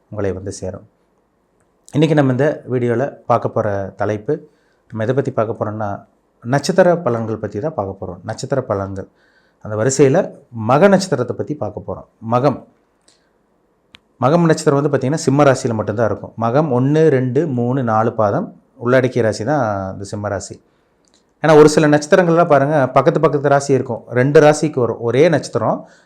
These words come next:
ரெண்டு ராசிக்கு வரும். ஆனா, மக நட்சத்திரம் சிம்ம ராசிக்கு மட்டும்தான் இருக்கும். மகம்ங்கிறது வந்து பார்த்திங்கன்னா, கேதுவோடைய நட்சத்திரம். கேதுவோடைய நட்சத்திரம் வந்து பார்த்திங்கன்னா, சூரியனோட வீட்டுல இருக்கு. பொதுவாவே மக நட்சத்திரக்காரங்களோட கேரக்டர் எப்படி இருக்குன்னு பார்த்திங்கன்னா,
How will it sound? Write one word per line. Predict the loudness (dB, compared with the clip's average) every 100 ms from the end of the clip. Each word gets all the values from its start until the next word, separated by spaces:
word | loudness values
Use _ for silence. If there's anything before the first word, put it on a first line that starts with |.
| _
ரெண்டு | 0 4 8
ராசிக்கு | 6 4 0
வரும். | 0 0
ஆனா, | -2 0
மக | 2 4
நட்சத்திரம் | 4 2 0 -2
சிம்ம | -2 0 4
ராசிக்கு | 4 2
மட்டும்தான் | -6 -6 -4 -4
இருக்கும். | -4 -6 -18 _ _ _ _ _ _ _ _ _ _ _ _ 2
மகம்ங்கிறது | 6 6 8 6 4
வந்து | 4
பார்த்திங்கன்னா, | 2 2 0 0 -2 -4 _ _ _ _ _ _ _ _ -8 6
கேதுவோடைய | 10 10 10 8 6
நட்சத்திரம். | 2 -4 -8 -6 2
கேதுவோடைய | 6 6 6 4 4
நட்சத்திரம் | -2 -2 -2
வந்து | -2
பார்த்திங்கன்னா, | -4 -4 -4 -2
சூரியனோட | 0 2 2 0 -2
வீட்டுல | -4 -4 -8
இருக்கு. | -8 -18 _ _ _ _ _ 4
பொதுவாவே | 8 10 10 10
மக | 6 6
நட்சத்திரக்காரங்களோட | 2 2 2 4 2 4 2 2 2
கேரக்டர் | 2 2 2
எப்படி | -2 -2
இருக்குன்னு | -4 -4 -4
பார்த்திங்கன்னா, | -4 -4 -4